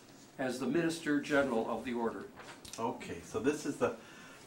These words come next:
Speaker 2: problem-solving, practical side of Bonaventure. Who's gonna pay the water bill? Who's gonna pay the gas bill, you know? Uh, lay brothers, they're wonderful, we love 'em,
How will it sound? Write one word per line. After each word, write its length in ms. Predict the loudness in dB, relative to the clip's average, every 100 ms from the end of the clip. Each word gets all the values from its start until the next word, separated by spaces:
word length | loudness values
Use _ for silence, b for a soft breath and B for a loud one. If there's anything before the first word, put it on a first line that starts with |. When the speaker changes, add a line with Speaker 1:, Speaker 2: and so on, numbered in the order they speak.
| 4
Speaker 2:
problem-solving, 1040 | 12 12 12 10 4 6 6 6 4 0
practical 800 | -4 4 6 6 4 -2 0 -2
side 500 | -2 0 2 2 -2
of 140 | -6 -8
Bonaventure. 600 | -8 -8 -14 -16 -16 -16 B B B B 4
Who's 300 | 8 10 8
gonna 240 | 4 4
pay 340 | 4 2 2 2
the 140 | 0
water 300 | 2 4 2
bill? 400 | -4 -8 -8 -10 -16 -12 -2
Who's 240 | -2 -2
gonna 180 | -4 -4
pay 240 | -2 0
the 140 | 0 0
gas 360 | 2 2 0
bill, 300 | -8 -8 -8 -10
you 60 | -8
know? 220 | -6 -6 -8 B B B B B -16
Uh, 40 | -12 -12 2
lay 160 | 8 8
brothers, 420 | 8 8 6 4
they're 160 | 2 -2
wonderful, 600 | 6 8 8 6 2 2
we 140 | 2
love 260 | 4 6 8
'em, 240 | 6 2